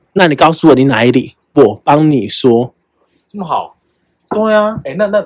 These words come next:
Speaker 2: 如果说尴尬的事情也可以讲吗？
Speaker 1: 尴尬的事情可以讲啊，<laughs> 我都帮你讲。
Speaker 2: <laughs>
Speaker 1: 你怕好邻居变恶邻居的，我也帮你说，我帮你一起骂。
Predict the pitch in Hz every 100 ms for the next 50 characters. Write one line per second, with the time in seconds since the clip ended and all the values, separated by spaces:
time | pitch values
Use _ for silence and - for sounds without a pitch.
0 | _ 170 143 123 147 143 139 139 139 113
1 | 127 101 98 _ _ - 131 170 185 175
2 | 180 - 127 135 135 139 107 98 _ _
3 | _ - 254 - 427 - 311 147 285 190
4 | 185 170 185 156 151 139 120 143 - 196
5 | 202 - - - 147 147 160 185 190 185
6 | 196 156 139 151 151 123 - - - 170
7 | 185 208 135 - 165 175 135 120 - 151
8 | 147 151 _ - _ 143 131 175 185 -
9 | 185 - - 123 139 156